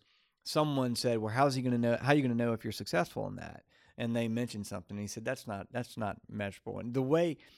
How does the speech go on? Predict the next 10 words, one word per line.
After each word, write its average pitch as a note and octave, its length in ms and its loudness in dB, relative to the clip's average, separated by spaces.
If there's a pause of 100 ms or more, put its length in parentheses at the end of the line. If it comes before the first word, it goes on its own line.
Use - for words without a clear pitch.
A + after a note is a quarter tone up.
(300)
the C#3+ 140 0
way, E3 240 2
someone D3+ 680 4
that's A#2 380 -2 (500)
come D3+ 240 2
from B2 240 2
an, A2+ 80 2
uh, A2 120 0 (100)
organization G#2+ 920 2 (340)
that G2+ 420 0